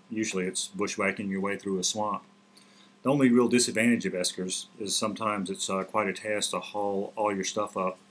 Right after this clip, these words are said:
from the river to the top of these eskers. They're sometimes eighty, a hundred feet tall. Now, at the first, uh, great esker campsite that we found, um,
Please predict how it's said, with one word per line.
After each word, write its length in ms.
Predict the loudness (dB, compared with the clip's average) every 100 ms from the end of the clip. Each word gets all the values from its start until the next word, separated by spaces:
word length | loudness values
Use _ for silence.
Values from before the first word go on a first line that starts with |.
| _ _ _
from 160 | -8 -4
the 80 | 0
river 340 | 0 0 -4 -8 -10
to 80 |
the 100 | -8
top 240 | -4 -4 -4
of 80 | -6
these 160 | -6
eskers. 460 | -4 -4 -4 -6 -4
They're 180 | -6 -6
sometimes 420 | -10 -6 -6 -6
eighty, 300 | -6 -6 -6
a 60 |
hundred 240 | -8 -10 -6
feet 220 | -6 -4
tall. 340 | -2 -2 -4 -12 _ _ _ _ _ _ _ _ -4
Now, 180 | 0 2
at 80 | 2
the 60 | 2
first, 440 | 4 4 4 0
uh, 120 | 0
great 280 | 2 2 2
esker 300 | 0 -2 -4
campsite 580 | -8 -8 -2 -2 -2 -4 -10 _ -20 -20 -20 -8
that 80 | -4
we 100 | -4
found, 460 | -2 -2 0 -4 -8 -20 _ _ -20 -20 -20 -20 _
um, 440 | 0 2 2 0